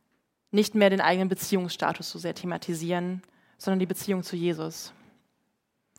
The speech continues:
Wo wir einander nicht mehr zuerst fragen, „Hey, wie läuft's mit deinem Partner? Wie geht's dir in deiner Ehe?“ Oder „Wie geht's dir in deinem Single-Sein?“, sondern zuerst fragen, „Wie geht's dir mit Jesus gerade?“ Denn obwohl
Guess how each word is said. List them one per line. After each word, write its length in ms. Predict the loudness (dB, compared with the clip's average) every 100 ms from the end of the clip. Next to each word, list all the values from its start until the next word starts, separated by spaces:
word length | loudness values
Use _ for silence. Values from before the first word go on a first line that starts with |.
| -20 _
Wo 140 | 6 8
wir 140 | 10
einander 280 | 8 8 8
nicht 260 | 6 4
mehr 140 | 2 2
zuerst 380 | 2 2 0 -2
fragen, 260 | -2 -2
„Hey, 300 | -2 -2 0
wie 60 | 0
läuft's 240 | -2 -4
mit 100 | -8
deinem 240 | -8 -10 -2
Partner? 480 | 2 4 2 -2
Wie 80 | -2
geht's 160 | -6 -6
dir 80 | -6
in 40 |
deiner 180 | -6 -4
Ehe?“ 520 | 2 4 4 2 -4 -12 _ _ _ _ _ _ _ _ _ _ _ -2
Oder 200 | -2 -2
„Wie 80 |
geht's 140 | -4 -4
dir 80 | -6
in 40 |
deinem 120 | -4
Single-Sein?“, 840 | 0 4 4 4 2 0 -2 -8 -12 _ _ _ _ _
sondern 260 | -4 0 2
zuerst 420 | 0 4 4 2
fragen, 460 | 0 4 4 4 0
„Wie 100 | 0
geht's 220 | 0 2
dir 120 | 2
mit 120 | 0
Jesus 340 | -2 -4 -4 -8
gerade?“ 400 | -6 -6 -6 -10 -16 _ _ _ _ _ _ _ _ _ _ _ _ _ _ _ _ _ _ _ _ _ _ _ _ _ _ _ _ _ _ _ -4 4
Denn 100 | 6
obwohl 480 | 6 8 8 6